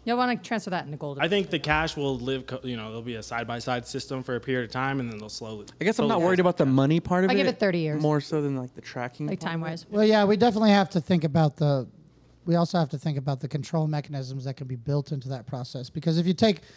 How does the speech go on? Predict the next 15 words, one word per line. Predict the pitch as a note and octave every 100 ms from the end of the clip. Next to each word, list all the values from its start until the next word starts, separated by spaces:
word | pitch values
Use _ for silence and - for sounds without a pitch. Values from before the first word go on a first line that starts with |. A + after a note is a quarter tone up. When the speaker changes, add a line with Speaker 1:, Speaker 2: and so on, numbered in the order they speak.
| - -
Speaker 4:
an | E3+
example | E3+ C#3+ F3 E3+ D#3+
of | D#3 C3
what | D3 D3 _ _ - _
China | - G#3 G3+
has | F3+ F3 C3+
done | E3+ D#3+ D3+ D3+ _ _ _ _ -
with | D#3+ E3 E3 - -
their, | D3+ C#3+ F3 E3 D#3 - D#3+
with | D#3 C3
their | E3+ F3+ F3+ F3 E3 D#3+
societally | - E3 - E3+ E3+ D#3+ D#3+ D#3 C3+
changing, | F3 E3+ D3+ D#3 D3+ C#3
like, | C#3+ C#3 A#2+ - _ _ - - _ _ _ _ _ _ -
social, | - F#3 - F3 D3+